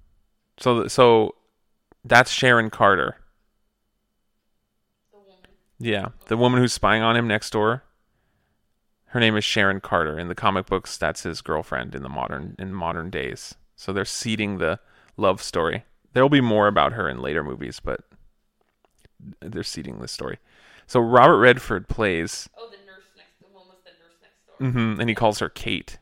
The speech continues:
Speaker 1: Remember, she busts in because Nick Fury gets shot, and she runs in, and he's like, "Uh,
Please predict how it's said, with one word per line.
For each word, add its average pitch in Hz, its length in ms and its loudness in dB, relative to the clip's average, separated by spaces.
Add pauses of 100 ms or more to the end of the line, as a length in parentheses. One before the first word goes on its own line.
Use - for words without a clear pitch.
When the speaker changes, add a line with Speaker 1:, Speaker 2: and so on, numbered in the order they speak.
(100)
Speaker 1:
Remember, 117 160 0
she - 140 0
busts 101 380 0
in 95 180 -4
because 95 440 -4
Nick - 160 -14
Fury 90 280 -4
gets 90 200 -6
shot, - 360 -2 (360)
and - 80 -12
she - 140 0
runs 98 380 0
in, 92 180 -4
and 87 100 -10
he's 113 180 -10
like, 64 240 -4 (120)
"Uh, - 400 -12